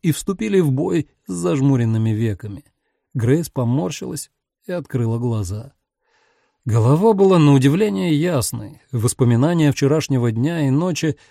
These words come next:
замелькали разноцветными картинками.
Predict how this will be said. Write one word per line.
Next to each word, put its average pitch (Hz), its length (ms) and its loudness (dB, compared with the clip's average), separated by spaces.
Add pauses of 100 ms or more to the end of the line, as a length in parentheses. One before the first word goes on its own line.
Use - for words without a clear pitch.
(100)
замелькали 156 640 0
разноцветными 139 760 0
картинками. 110 800 -10